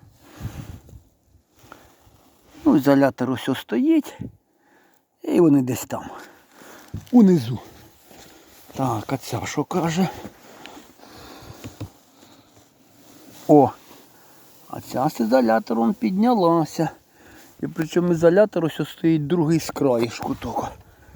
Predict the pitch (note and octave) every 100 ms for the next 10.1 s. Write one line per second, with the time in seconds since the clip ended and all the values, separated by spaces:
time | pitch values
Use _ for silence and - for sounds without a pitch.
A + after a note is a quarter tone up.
0 | - _ _ _ - A2+ B2+ B2+ D#3 -
1 | B2+ - B2+ C3+ C3+ D3 D#3 E3+ - _
2 | _ _ _ - _ _ _ - - D#3+
3 | C#3 C3 - - - - F3+ A3 A3+ F#3
4 | - E3 E3 F3+ - - _ - - -
5 | - - - - D#3 - E3 E3 F#3 -
6 | G#3 G3 - - - - - - - -
7 | - - - F#3 E3+ F3 E3+ F3 D3 F3
8 | F3 F3 F3+ E3+ - - - - - -
9 | - - - E3 E3 F#3 F#3 E3 D#3 E3
10 | -